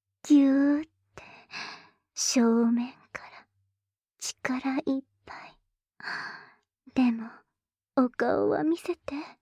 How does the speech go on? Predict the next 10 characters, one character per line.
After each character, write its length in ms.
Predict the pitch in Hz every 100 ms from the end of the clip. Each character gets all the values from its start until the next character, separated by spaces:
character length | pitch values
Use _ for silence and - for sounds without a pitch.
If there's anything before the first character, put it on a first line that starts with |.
| _ _ _ _ _ _ _ _ _
目 220 | 240 240 226
を 100 | 220
そ 240 | - 247
ら 120 | 262
さ 200 | - 294
な 200 | 285 269
い 80 | 269
で。 80 | - - - _ _ _ - - - - _ _ _ _ _ -
も 180 | 285
っ 40 | 294